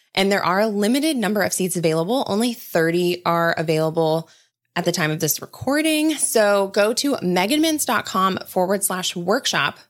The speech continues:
to learn more about this workshop that I'm hosting this Thursday. And hopefully you'll still be able to save a seat if they haven't sold out. So I would love to see you there live on Thursday to learn more about hiring. And I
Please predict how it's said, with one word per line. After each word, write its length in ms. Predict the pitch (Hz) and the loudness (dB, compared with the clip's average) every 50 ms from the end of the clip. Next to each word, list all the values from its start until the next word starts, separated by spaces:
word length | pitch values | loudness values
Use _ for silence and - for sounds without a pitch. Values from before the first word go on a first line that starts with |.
| _ - | _ -10
to 300 | - - - 196 190 180 | -8 -4 -2 0 0 0
learn 380 | - - 175 185 202 233 294 339 | 0 0 0 2 2 2 4 2
more 300 | 330 277 233 220 226 254 | 2 2 2 0 0 -2
about 300 | - 202 202 202 208 - | -2 -2 -2 -2 -2 -2
this 160 | 233 220 - | -2 -2 0
workshop 340 | 208 202 196 - 226 214 208 | -2 -2 -2 -2 -2 -2 0
that 100 | 214 208 | 0 0
I'm 100 | 208 208 | 0 0
hosting 300 | 208 196 - - 202 196 | 0 0 -2 -2 -2 -2
this 140 | 190 185 - | -2 -2 -2
Thursday. 360 | - 190 190 196 196 202 196 | -2 -2 -2 0 0 0 0
And 120 | - 185 | 0 -6
hopefully 400 | 170 - 262 269 - 311 311 294 | -4 -4 -6 -4 -2 -2 0 0
you'll 160 | 285 285 262 247 | 2 2 0 0
still 240 | - - - 202 | 0 -2 -2 -2
be 120 | 196 208 190 | 0 0 -2
able 200 | 190 190 185 185 | 0 -2 -2 -4
to 140 | - - 196 | -4 -4 -4
save 300 | 180 - 190 175 175 175 | -4 -2 0 0 -2 -2
a 100 | - 185 | -4 -6
seat 360 | - - - 165 160 - - - | -6 -4 -2 -2 -2 -2 -4 -6
if 100 | 185 - | -6 -6
they 80 | 160 | -6
haven't 340 | 156 165 156 147 - - - | -4 -4 -6 -6 -6 -8 -8
sold 220 | - - - - | -8 -8 -8 -8
out. 340 | - - - - - - - _ _ _ _ _ _ _ - | -8 -10 -10 -10 -12 -18 -20 _ _ _ _ _ _ _ -8
So 300 | - - 196 180 180 175 | -4 0 2 2 2 2
I 180 | - 170 180 | 2 2 2
would 200 | 180 185 185 175 - | 2 2 0 -2 -2
love 420 | - 170 170 175 175 196 233 240 240 | -4 -4 0 2 2 2 2 0 0
to 60 | 254 | -2
see 180 | - - 247 | -2 -2 0
you 80 | 240 247 | 0 0
there 200 | 233 233 226 226 | 2 2 2 2
live 360 | 220 202 190 190 196 202 196 | 0 0 2 2 0 0 0
on 160 | - 190 196 | -2 -4 -2
Thursday 380 | 190 180 180 180 180 180 185 180 | 0 0 0 0 0 0 0 0
to 100 | 175 185 | 0 0
learn 180 | 180 175 175 180 | 0 0 0 0
more 120 | 175 175 | 0 0
about 240 | 170 175 165 160 165 | 0 0 0 -2 -2
hiring. 640 | - 170 165 170 170 165 170 165 165 170 175 - - | -2 -2 0 0 0 0 0 0 0 -2 -2 -4 -4
And 440 | - 160 160 156 160 156 160 160 - - | -4 -2 -2 0 -2 -2 -4 -4 -6 -4
I 400 | - 165 160 160 160 160 165 160 | -2 -2 0 0 0 0 -2 -2